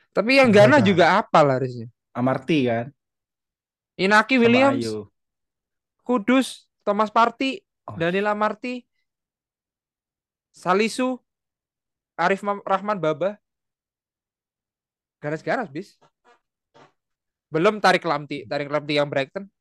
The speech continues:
Speaker 1: anak kecil.
Speaker 2: Oh iya, benar juga. Chelsea kan?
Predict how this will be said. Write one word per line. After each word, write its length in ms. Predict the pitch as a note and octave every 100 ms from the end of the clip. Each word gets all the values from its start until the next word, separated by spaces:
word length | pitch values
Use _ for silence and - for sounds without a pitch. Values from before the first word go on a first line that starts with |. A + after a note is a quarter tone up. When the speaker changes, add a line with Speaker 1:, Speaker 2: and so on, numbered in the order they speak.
| -
Speaker 1:
anak 240 | C#3 -
kecil. 220 | C3+ F3
Speaker 2:
Oh 60 | A#2+
iya, 340 | G2 F2+ E2
benar 240 | E2+ G#2 G2+
juga. 320 | - F#2+ - F#2 _ _ _ _ -
Chelsea 400 | B2 B2+ D3
kan? 100 | A2+